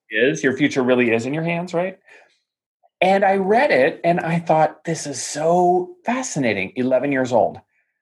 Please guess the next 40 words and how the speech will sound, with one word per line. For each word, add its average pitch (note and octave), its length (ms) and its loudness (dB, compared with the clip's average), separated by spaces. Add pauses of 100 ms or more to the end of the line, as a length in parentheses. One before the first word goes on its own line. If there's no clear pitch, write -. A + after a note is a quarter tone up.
(180)
I C#3+ 120 2
turned F#3 300 0
to G3+ 100 -6
my F#3+ 100 4
ten-year-old E3 720 0
little C3+ 200 4
brother D3 680 0 (680)
and C3 200 -2
read C#3 160 2
his G#3 220 -2
palm. - 420 -6 (1000)
My C#3+ 100 4
ten-year-old F3 420 2
little D#3 180 4
brother E3+ 300 2
has D3 120 2
a B2 60 -4
big C3+ 220 0
fat C3 260 0
mouth. A#2+ 360 2
He C3+ 120 -6
still C#3+ 260 0
does. G#2+ 460 -4 (640)
And D#3+ 540 0 (560)
he B2+ 120 0
still A#2+ 240 0
acts A#2 220 2
like B2 100 -2
he's G#2+ 140 -4
ten G#2 180 -2
years G#2 220 -6
old A2+ 160 -2
also. A#2+ 420 0
Um, E3 300 2
I'm C3+ 140 -2
kidding. G#2+ 280 -2
I A#2 60 -4
love A#2+ 220 0
him. A#2+ 240 -4 (240)
<laughs> - 800 0